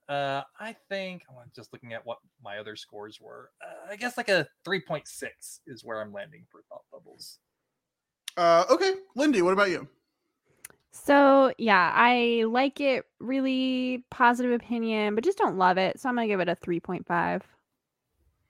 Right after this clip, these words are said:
Speaker 2: Wow, I'm, like, way higher on this than, than both of you. Uh, I'm,
Speaker 1: Shocking.
Speaker 2: like, looking, <laughs> I know, I know. Uh, it would be very, it would be very on brand for me to give this a five, but I certainly am, like, not going to. I think I'm at, like, a four point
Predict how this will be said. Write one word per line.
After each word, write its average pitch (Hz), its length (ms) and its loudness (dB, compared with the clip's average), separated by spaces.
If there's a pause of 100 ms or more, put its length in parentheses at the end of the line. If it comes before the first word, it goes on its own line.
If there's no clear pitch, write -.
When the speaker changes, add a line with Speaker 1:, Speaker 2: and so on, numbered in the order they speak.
(500)
Speaker 2:
Wow, 233 380 0
I'm, 302 220 8
like, 247 180 4
way 214 180 2
higher 220 320 2
on 156 120 2
this 151 240 -4
than, 160 480 -6
than 165 240 -2
both 175 260 -4
of 143 140 -10
you. 139 380 -12 (380)
Uh, 160 260 6
I'm, 202 140 6
Speaker 1:
Shocking. - 20 6
Speaker 2:
like, 240 180 2
looking, 202 600 -4
<laughs> - 20 -8
I 160 100 -2
know, 147 160 -4 (220)
I 147 240 -6
know. 143 220 -6 (380)
Uh, 151 280 6
it 180 60 2
would 175 120 2
be 170 80 -2
very, 156 320 2
it 147 240 -12
would 156 160 -4
be 147 80 -10
very 156 280 0
on 139 200 0
brand 127 220 -6
for 123 100 -10
me 135 60 -6
to 123 60 -12
give 127 180 -8
this 120 180 -12
a 135 60 -8
five, - 300 -10
but 131 120 -4
I 139 60 -2
certainly 160 480 0
am, 143 100 -4
like, 143 160 -8
not 143 320 -2
going 135 260 -6
to. 131 300 -10 (360)
I 220 120 8
think 302 240 6
I'm 370 180 8
at, 370 160 2
like, 247 180 4
a 233 60 4
four 190 760 2
point 175 440 -2